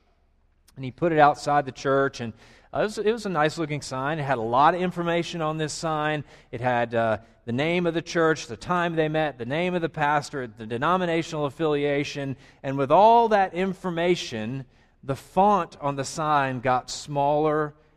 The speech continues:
and smaller. And so, uh, he posted this picture on, uh, social media, and then one of his friends sarcastically said, "Great sign, is it a church for ants?"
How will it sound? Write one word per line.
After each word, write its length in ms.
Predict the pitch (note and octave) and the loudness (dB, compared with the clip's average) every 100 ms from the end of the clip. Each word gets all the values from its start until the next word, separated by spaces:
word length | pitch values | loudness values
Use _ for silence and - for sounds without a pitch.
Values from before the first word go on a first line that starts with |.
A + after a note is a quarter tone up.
| _ | _
and 160 | B2+ A#2+ | -14 -12
smaller. 680 | - G#3+ A3+ A#2+ - - _ _ _ _ _ _ _ _ _ - | -2 2 2 0 -12 -20 _ _ _ _ _ _ _ _ _ -20
And 80 | |
so, 460 | B2 D3+ C#3+ C#3 C3+ | -8 0 4 4 2
uh, 140 | C3 | 0
he 120 | B2+ E3 | -2 -2
posted 380 | D#3+ D#3+ D#3+ | 0 0 -4
this 140 | C#3+ - | -8 -4
picture 400 | D#3+ C#3+ D3 C#3 | -6 -4 -4 0
on, 340 | C3+ C3 A#2+ A#2+ | 0 -2 -8 -6
uh, 380 | B2+ A#2+ A2+ A2+ | -4 -2 -4 -8
social 360 | - E3 D#3 | -2 0 0
media, 400 | C#3+ D3+ D3 D3 | -2 0 2 0
and 100 | C3 | -2
then 120 | C3 C3 | -2 -2
one 160 | C#3+ | 0
of 80 | C#3+ | 0
his 160 | C#3 - | -2 -4
friends 480 | C#3 B2+ B2+ B2+ | -4 -2 -2 -4
sarcastically 960 | - C#3 A#2 - C3+ C3 - B2+ B2 A#2+ | -6 -8 -8 -2 -2 -2 -6 -10 -8 -8
said, 440 | - C3+ B2+ B2 - - - _ - | -2 2 2 2 -4 -20 -20 _ -20
"Great 480 | B2+ C3+ D#3 F3+ - | -2 4 4 4 -4
sign, 760 | - E3 D3+ D3 D3 D3 D3 C3 _ _ _ _ - | -6 -2 0 0 0 -2 -4 -8 _ _ _ _ -2
is 240 | C#3+ C3 | -2 0
it 140 | D#3+ | -2
a 80 | D3+ | -4
church 460 | D3+ - D3 C#3+ - | -6 -4 -2 -2 -6
for 220 | - D3 | -8 -8
ants?" 800 | C#3 D3+ C3+ A2 - - - | -6 -8 -8 -10 -12 -12 -12